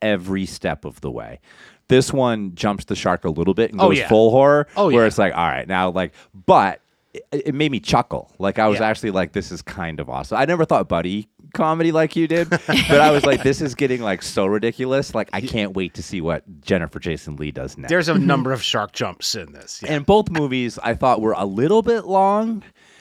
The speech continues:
Speaker 1: This one was a
Speaker 2: Yeah.
Speaker 1: little bit long. Both movies have, like, three different endings. Like, Fatal
Speaker 2: Mm.
Speaker 1: Attraction has a couple points where I thought it was ending, and
Speaker 3: Mm-hmm.
Speaker 1: it didn't, a-, and not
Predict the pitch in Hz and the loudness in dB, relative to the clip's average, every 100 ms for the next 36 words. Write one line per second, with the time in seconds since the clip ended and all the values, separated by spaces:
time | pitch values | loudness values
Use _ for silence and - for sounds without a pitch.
0 | _ - 170 - 165 131 117 113 113 101 | _ 2 4 4 4 2 0 0 0 0
1 | 98 - - _ 160 214 180 196 170 127 | 0 -4 -12 _ 6 6 4 0 0 -2
2 | 147 127 110 92 - - 107 107 113 110 | -2 -2 0 -2 -4 -6 -4 -4 -4 -6
3 | - 95 82 73 - - - - _ - | -6 -6 -6 -10 -18 -20 -20 -20 _ -20
4 | - _ 98 90 - 160 165 101 143 139 | -20 _ 0 2 2 4 4 2 0 0
5 | 113 90 - 147 139 143 131 - 127 120 | -8 -10 -4 -4 0 0 0 -2 -4 -2
6 | 101 - 92 - - 104 98 87 87 87 | -6 -4 -4 -4 -4 -2 -2 -4 -6 -6
7 | 92 104 123 123 135 160 151 107 110 139 | -6 -8 -4 -2 0 0 -2 -2 0 -4
8 | 113 - 107 120 127 117 104 85 | -8 -8 -8 -6 -10 -6 -6 -6